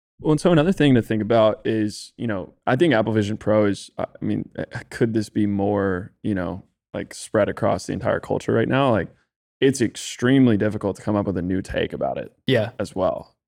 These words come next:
Speaker 1: Like,
Speaker 2: Yeah.
Speaker 1: so you're definitely piggybacking on something that's really well known. Like, you're gonna have to really find some novelty
Speaker 2: Yeah.
Speaker 1: in the video you're trying to make about it to stand out.
Speaker 2: My take was, "I'm returning it."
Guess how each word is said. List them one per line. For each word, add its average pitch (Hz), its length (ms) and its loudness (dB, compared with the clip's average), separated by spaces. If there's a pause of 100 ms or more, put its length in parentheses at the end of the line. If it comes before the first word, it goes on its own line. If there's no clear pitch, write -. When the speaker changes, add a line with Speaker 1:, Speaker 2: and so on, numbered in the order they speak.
(140)
Speaker 1:
Like, 127 120 2
Speaker 2:
Yeah. 110 160 0 (120)
Speaker 1:
so 117 260 2 (160)
you're 120 140 0
definitely 143 280 2 (280)
piggybacking 104 360 0
on 104 380 -4
something 104 300 -4
that's 98 180 -8
really 107 160 2
well 95 160 0
known. 92 400 0 (480)
Like, 117 240 0
you're 113 80 2
gonna 151 160 4
have 120 180 2
to 101 80 -2
really 90 680 0 (520)
find 107 260 0
some 107 160 -4
novelty 101 680 -4
Speaker 2:
Yeah. 113 280 0
Speaker 1:
in 120 160 2
the 104 80 0
video 107 300 0
you're 104 100 -2
trying 107 200 -6
to 95 60 -6
make - 220 -8
about - 180 -4
it 135 120 -6
to - 80 -10
stand 104 320 -8
out. 87 160 -4
Speaker 2:
My 123 140 2
take 127 220 0
was, 120 200 4
"I'm 117 200 0
returning 110 380 0
it." 101 140 -8